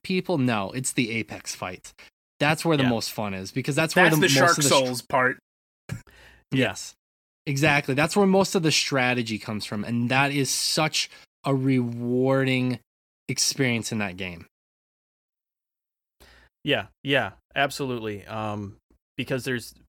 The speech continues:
Speaker 2: again, way more variety in that because it's going to be a different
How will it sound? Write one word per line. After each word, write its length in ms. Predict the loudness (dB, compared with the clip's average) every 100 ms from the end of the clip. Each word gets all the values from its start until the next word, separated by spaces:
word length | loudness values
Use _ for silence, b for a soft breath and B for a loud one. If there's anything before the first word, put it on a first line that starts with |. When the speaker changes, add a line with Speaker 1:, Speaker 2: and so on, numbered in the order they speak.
| _ _ -8
Speaker 2:
again, 420 | -4 -2 -2 -4
way 160 | -4 -4
more 160 | -4 -4
variety 440 | -2 2 2 0
in 120 | -2
that 220 | -4 -4
because 300 | -6 -4 -4
it's 260 | -4 -8 -12 -16 _ _ _ _ _ _ -20 -10
going 160 | -6 -4
to 20 |
be 100 | -6
a 40 |
different 480 | -6 -8 -8 -8 -10